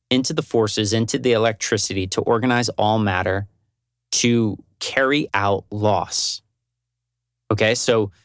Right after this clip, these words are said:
this law essentially states if I am in this place of afraid of losing something special to myself, I hold that long enough,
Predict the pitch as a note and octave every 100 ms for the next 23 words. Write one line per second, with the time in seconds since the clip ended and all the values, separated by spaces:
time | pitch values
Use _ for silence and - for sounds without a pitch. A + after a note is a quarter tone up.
0 | _ A2 B2 A#2+ A#2 A2+ C3 - A#2+ -
1 | A#2 - B2+ - G2+ G2+ - A2 A2+ B2
2 | B2+ B2 A#2 - A#2+ B2+ C3 - A#2 A2
3 | A2 - A2 G#2 F#2+ - A2 - A2 A#2+
4 | - _ _ _ - G#2+ A2 B2+ A#2+ A2
5 | - G2 G2+ G2 - D3 - - G#2+ F#2
6 | - F#2 F2+ - - _ _ _ _ _
7 | - G2+ E3 F#3+ F3 - G2+ - A2 C3+
8 | E3+ G2 G2+ -